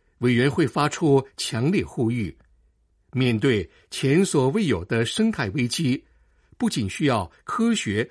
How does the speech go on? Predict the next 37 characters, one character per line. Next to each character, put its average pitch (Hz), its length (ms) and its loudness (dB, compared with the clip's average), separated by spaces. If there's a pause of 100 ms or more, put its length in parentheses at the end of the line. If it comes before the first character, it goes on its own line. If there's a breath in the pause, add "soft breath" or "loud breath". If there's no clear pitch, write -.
(100)
和 - 200 0
技 233 180 -2
术 170 160 -2
层 123 220 -4
面 147 180 2
的 117 280 2
解 - 180 -4
决 117 160 -4
方 147 280 -2
案， 104 220 0 (580)
还 131 160 -4
尤 117 220 2
其 180 160 -2
需 160 220 -4
要 101 220 -2 (280 soft breath)
文 139 240 2
化 147 320 -2
价 135 220 0
值 - 140 -8
观 170 200 -2
的 143 80 -4
改 87 300 -2
变， 101 280 -2 (500)
在 147 160 -2
生 247 240 -2
活 160 160 -2
方 220 220 -2
式 175 160 -2
上 104 260 -4 (300 soft breath)
真 226 200 2
正 190 180 0
实 113 220 -2
现 113 300 0 (140 soft breath)
生 202 320 2
态 127 300 -4
归 107 220 -4
一。 104 400 -2